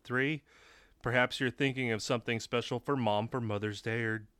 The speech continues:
Dad for Father's Day. Maybe you want to give your dad some wood.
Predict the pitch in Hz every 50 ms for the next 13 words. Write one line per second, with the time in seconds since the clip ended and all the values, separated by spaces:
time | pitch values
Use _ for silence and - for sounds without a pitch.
0 | _ _ - - 117 113 107 101 104 107 107 160 147 - - 127 117 113 110 113
1 | 107 - - 120 117 120 131 139 147 143 120 117 117 117 117 110 113 107 117 110
2 | - 117 113 107 - 110 104 104 107 107 - - 127 117 110 104 104 107 107 113
3 | - 127